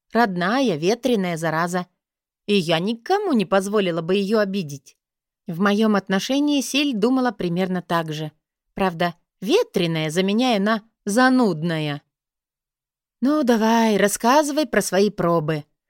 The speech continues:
И потом будем готовиться к экзамену», успокаивающе похлопав подругу по спине, произнесла я. «Прослушивание»,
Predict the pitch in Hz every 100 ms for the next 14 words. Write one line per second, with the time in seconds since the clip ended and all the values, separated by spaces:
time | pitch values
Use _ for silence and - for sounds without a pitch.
0 | _ _ 170 - - 311 381 370 320 269
1 | 185 190 202 202 190 190 165 160 160 156
2 | 151 147 _ _ _ - 190 - 160 226
3 | 269 226 226 190 196 190 185 - 214 185
4 | - 196 190 196 175 185 - - 190 247
5 | 180 165 156 170 - 202 185 156 139 _
6 | _ _ _ _ _ _ _ _ - -
7 | 269 349 415 - 202 185 170 160